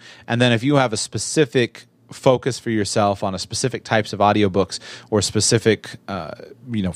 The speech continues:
consumption patterns that you have, then you can research it further with the providers here. Let's start, let's start with free. <laughs> This is a Radical Personal Finance show. We don't wanna go spend money unnecessarily. So what are the free options for us to, to be able to, um, listen to books?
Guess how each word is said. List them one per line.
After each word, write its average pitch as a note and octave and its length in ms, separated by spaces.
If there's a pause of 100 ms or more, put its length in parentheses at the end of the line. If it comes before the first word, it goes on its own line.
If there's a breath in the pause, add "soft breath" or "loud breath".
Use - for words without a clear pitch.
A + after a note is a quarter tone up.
consumption B2 500
patterns G2 360
that F2 80
you G#2 120
have, F#2+ 300 (320 loud breath)
then A#2 160
you A2 100
can G#2+ 140
research G#2 360
it G2+ 60
further G2 400
with F2 280
the F#2 100
providers E2+ 540
here. - 180
Let's C#3 100
start, - 240
let's G#3 160
start A3 160
with C#3+ 160
free. E3 460
<laughs> F#2 40 (140)
This - 580
is - 60
a F2+ 40
Radical A2 280
Personal A#2+ 280
Finance C#3+ 340
show. A#2 160
We C3 80
don't D#3 80
wanna B2 160
go A2+ 80
spend A#2 240
money A2+ 200
unnecessarily. A2 640 (240 loud breath)
So - 160
what G3 100
are G#3+ 120
the D#3 80
free F3+ 320
options D3+ 500
for A#2 220
us A2 240
to, G#2+ 580
to A2+ 260
be G#2+ 160
able G#2+ 200
to, G2 400 (340 loud breath)
um, F2 440 (640)
listen A2+ 240
to G2+ 60
books? - 460